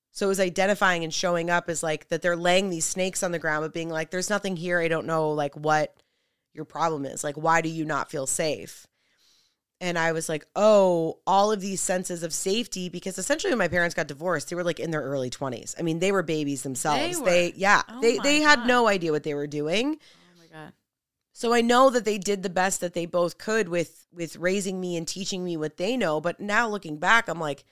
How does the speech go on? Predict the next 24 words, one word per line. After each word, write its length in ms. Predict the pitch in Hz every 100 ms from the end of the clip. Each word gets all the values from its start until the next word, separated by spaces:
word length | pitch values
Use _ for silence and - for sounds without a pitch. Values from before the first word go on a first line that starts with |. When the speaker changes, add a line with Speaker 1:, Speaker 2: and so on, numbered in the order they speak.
| _ _ _
Speaker 1:
"Oh, 220 | - 233
they 220 | 131 165 285
didn't 240 | 349 180
have 200 | 139 123
a 60 | 117
clue." 800 | - 143 208 302 - - 50 - _ _ _ _
And 180 | 208 208
so 720 | - 226 214 208 202 196 196 - _ _ - -
I 100 | 202
think 220 | 208 208
a 20 |
lot 280 | 202 180 196
of 100 | 185
these 180 | 190 180
senses 480 | - 185 - 170 170
of, 140 | 156
like, 260 | 156 156 151
what 280 | 156 180 180
make 220 | 185 -
you 40 |
feel 200 | - 165
safe, 420 | 147 240 233 233 185
and 140 | 175
then, 260 | 160 156